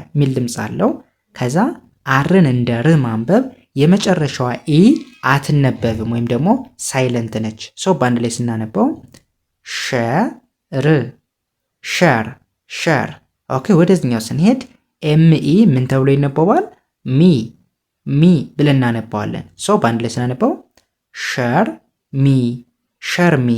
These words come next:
ምን ማለት ነው? አጋራኝ እያልነን ነው። ምክንያቱም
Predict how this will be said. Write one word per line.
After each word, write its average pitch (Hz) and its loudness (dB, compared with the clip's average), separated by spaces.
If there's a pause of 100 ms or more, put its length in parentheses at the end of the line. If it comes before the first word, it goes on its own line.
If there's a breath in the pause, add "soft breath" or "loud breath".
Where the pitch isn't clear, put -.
(140)
ምን 135 2
ማለት 120 -2
ነው? 202 2 (200)
አጋራኝ 139 -4 (200)
እያልነን 120 -2
ነው። 110 -6 (160)
ምክንያቱም 120 0